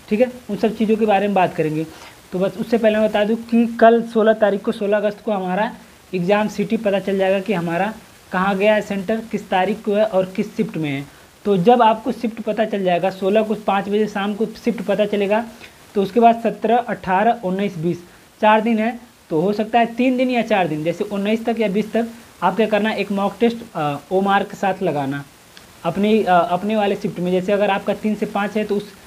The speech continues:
तीन से पाँच लगातार दो से तीन दिन practice कर लेना। अगर दस से बारह है तो दस से बारह में practice कर लेना, ठीक है, ये ज़्यादा अच्छा रहेगा। बाकी आप लोग अपना अच्छे से पढ़ाई करते रहिएगा, यूपीजी के revision करिए, current,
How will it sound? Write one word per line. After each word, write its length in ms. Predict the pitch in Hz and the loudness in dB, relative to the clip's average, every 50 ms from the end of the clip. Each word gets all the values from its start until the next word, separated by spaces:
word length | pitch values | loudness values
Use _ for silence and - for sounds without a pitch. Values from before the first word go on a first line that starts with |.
| - - - - - | -20 -20 -20 -6 0
तीन 120 | 214 226 220 | 2 2 2
से 120 | 226 240 | 2 0
पाँच 320 | 233 233 214 208 233 240 233 - - - - - - - | 0 0 0 0 0 0 -2 -8 -16 -20 -20 -20 -4 0
लगातार 420 | 160 185 196 202 196 208 208 208 | 2 2 2 2 2 0 0 0
दो 140 | 185 185 208 | 2 0 0
से 120 | 208 208 196 | 0 -2 -4
तीन 220 | - 208 196 196 | -4 -4 -2 -2
दिन 100 | 208 208 | -2 -2
practice 380 | 202 190 180 180 - 180 - - | 0 -2 -2 -2 -4 -6 -6 -6
कर 120 | 170 151 | -4 -4
लेना। 260 | 143 143 135 139 139 135 - - - - - - | -4 -4 -4 -6 -8 -10 -14 -20 -20 -20 -8 -4
अगर 200 | 147 165 180 202 | -2 0 0 2
दस 220 | 180 202 214 214 220 | 2 2 0 2 0
से 60 | 226 | 0
बारह 240 | 190 202 202 202 214 | 0 2 2 2 2
है 140 | 214 214 208 | 2 2 0
तो 140 | 214 214 | -2 -4
दस 160 | 185 196 196 196 | -4 -4 -4 -4
से 100 | - 196 | -2 -2
बारह 220 | 180 180 185 196 | 0 0 0 -2
में 100 | 202 196 | -4 -4
practice 300 | 202 190 185 - 190 - | -4 -4 -4 -6 -8 -4
कर 120 | - 196 | -4 -2
लेना, 200 | 180 180 185 185 | 0 0 -2 -2
ठीक 180 | 175 185 202 208 | -4 -2 -2 -2
है, 80 | 226 220 226 - - - - - - - - - - - - - - | -2 -2 -4 -10 -18 -20 -20 -20 -20 -20 -20 -20 -20 -20 -20 -8 0
ये 140 | 185 202 214 | 2 2 4
ज़्यादा 280 | 185 202 196 180 190 202 | 6 6 6 6 4 0
अच्छा 200 | 196 196 202 190 | 0 0 0 2
रहेगा। 280 | 185 180 180 196 196 185 - - - - - - - - | 2 2 2 0 -2 -6 -12 -18 -20 -20 -20 -8 -2 -2
बाकी 240 | 170 180 180 226 | 0 0 4 4
आप 140 | 220 214 208 | 4 4 4
लोग 120 | 226 220 214 | 4 4 4
अपना 320 | 214 214 214 214 214 214 | 4 4 2 -2 -2 -4
अच्छे 220 | 208 - - 233 | -4 -4 -4 -4
से 100 | 220 226 | -4 -2
पढ़ाई 260 | - 220 196 190 190 185 | -2 -2 -2 0 0 -2
करते 240 | 202 196 180 220 | -2 -4 -2 -2
रहिएगा, 260 | 208 208 214 208 208 214 | -2 0 0 0 0 0
यूपीजी 440 | 196 185 190 180 220 214 185 208 | 0 0 -2 -2 -2 -2 -2 -2
के 140 | 202 220 214 | 0 0 0
revision 300 | 208 202 190 196 202 202 | 0 0 0 -2 -2 -4
करिए, 220 | 196 208 196 208 202 | -2 0 0 0 0
current, 340 | 202 196 190 202 214 226 | 0 0 0 2 0 -2